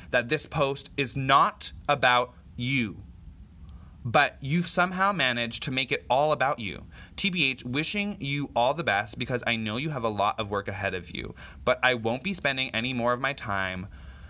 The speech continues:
because you have made it clear that you are only willing to engage with my content on your terms and not mine. Heart emoji again.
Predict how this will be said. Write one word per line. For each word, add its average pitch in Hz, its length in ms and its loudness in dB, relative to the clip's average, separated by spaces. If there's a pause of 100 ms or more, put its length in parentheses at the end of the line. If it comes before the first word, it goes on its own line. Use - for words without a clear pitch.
(220)
because 131 580 2
you 151 140 0
have 151 200 2
made 123 220 0
it 165 100 0
clear 131 520 0
that 113 180 0
you 117 500 -2
are 113 400 4
only 160 220 -2
willing 131 240 -4
to 113 160 -4
engage 110 340 -2
with 107 160 -6
my 104 100 0
content 101 440 -4
on 101 180 -4
your 90 140 -4
terms 98 520 -6
and 104 140 -4
not 82 180 -8
mine. 87 260 -6 (100)
Heart 127 240 0
emoji 107 340 -4
again. - 300 -8